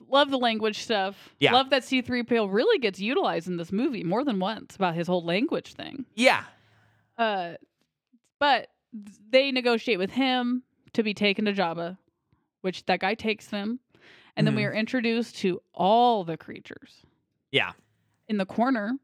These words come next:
Speaker 1: there is a elephant, blue elephant that is clearly made out of a pillowcase.
Speaker 2: Yeah, Max Rebo and the Max Rebo Band.
Speaker 1: So the elephant doesn't look good,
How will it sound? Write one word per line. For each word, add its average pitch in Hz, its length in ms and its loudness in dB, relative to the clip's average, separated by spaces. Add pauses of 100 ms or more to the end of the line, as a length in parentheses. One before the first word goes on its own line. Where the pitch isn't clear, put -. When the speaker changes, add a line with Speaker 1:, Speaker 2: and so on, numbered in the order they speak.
(260)
Speaker 1:
there 202 200 0
is 196 580 -2 (180)
a 185 400 0 (160)
elephant, 269 680 0
blue 294 240 0
elephant 247 560 -2
that 196 120 2
is 190 120 -4
clearly 285 460 -2
made 226 200 -2
out 196 120 2
of 185 60 0
a 180 60 -2
pillowcase. 175 880 -6 (140)
Speaker 2:
Yeah, 123 160 2
Max 117 320 -2
Rebo 113 500 -4 (160)
and 123 160 -4
the 117 40 0
Max 107 260 -4
Rebo 98 340 -4
Band. 76 360 -10 (380)
Speaker 1:
So 254 120 2
the 233 140 -2
elephant 294 440 0 (100)
doesn't 214 360 0
look 170 220 -4
good, - 280 -8